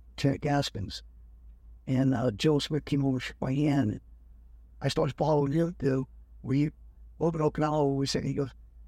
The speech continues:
"I want Lieutenant Gaskins on my taxi." And I said, "No, no, so I want to go back to patrol squad." And he goes, "I didn't ask you, Lieutenant." Now it's Captain, because "I didn't ask you, Captain."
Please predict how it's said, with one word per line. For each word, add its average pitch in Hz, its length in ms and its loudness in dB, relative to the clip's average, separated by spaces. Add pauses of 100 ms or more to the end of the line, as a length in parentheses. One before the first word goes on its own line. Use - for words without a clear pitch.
(120)
"I 143 80 -4
want 139 140 0
Lieutenant 139 320 0
Gaskins 139 340 0
on 131 140 2
my 127 100 0
taxi." 135 360 0
And 139 60 0
I 123 40 0
said, - 160 -6
"No, - 80 -2
no, 208 140 0
so 160 160 -2
I - 20 0
want 185 180 0
to 185 60 -2
go - 20 -8
back 175 160 -2
to - 80 -6
patrol 185 380 -2
squad." - 320 -4
And 104 160 -6
he - 60 -6
goes, 147 220 -4 (540)
"I 196 60 -2
didn't - 200 -6
ask 165 340 0
you, 131 100 0
Lieutenant." 135 480 -2 (760)
Now 180 300 6
it's 143 100 -2
Captain, 147 340 -2
because 143 160 0
"I - 40 0
didn't 165 160 -2
ask 165 200 -2
you, 107 60 -12
Captain." 113 380 -6